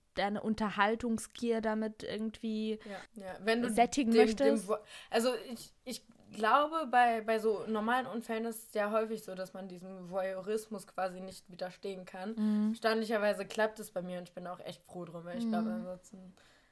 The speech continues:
Speaker 2: ja, keine Ahnung, ist das auch teilweise echt belastend so. Also ich bin überhaupt kein Gucker, ich sehe dann zu,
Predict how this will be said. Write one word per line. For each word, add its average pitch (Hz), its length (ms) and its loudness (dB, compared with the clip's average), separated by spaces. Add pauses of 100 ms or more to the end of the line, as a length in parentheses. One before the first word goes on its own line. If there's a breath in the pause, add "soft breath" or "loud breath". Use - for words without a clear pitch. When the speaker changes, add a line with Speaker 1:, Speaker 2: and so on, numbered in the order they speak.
(200 soft breath)
Speaker 2:
ja, 185 200 -14
keine 185 280 -10
Ahnung, 185 240 -12
ist 180 120 -12
das 202 180 -10
auch 208 240 0
teilweise 208 480 2
echt - 220 -6
belastend 208 580 -6
so. 262 320 -2 (280 soft breath)
Also 214 180 -2
ich 247 160 -6
bin 247 100 -4
überhaupt 233 480 0
kein 208 320 -2
Gucker, 214 400 0
ich 190 140 -8
sehe 226 280 -4
dann 214 240 -2
zu, 254 360 -6